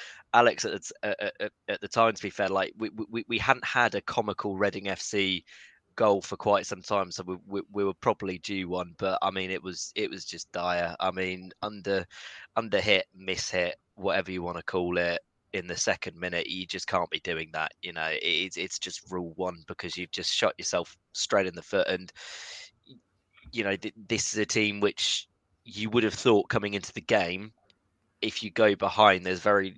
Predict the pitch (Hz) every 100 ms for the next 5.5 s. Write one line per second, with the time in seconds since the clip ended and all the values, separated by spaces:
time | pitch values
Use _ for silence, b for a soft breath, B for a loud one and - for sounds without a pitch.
0 | - 110 - 104 101 98 101 - _ _
1 | _ _ - 117 117 104 85 95 101 90
2 | - 95 90 90 92 - 92 104 92 95
3 | - _ _ _ _ _ _ 107 92 104
4 | 101 98 82 95 101 110 - - 87 87
5 | 87 90 90 87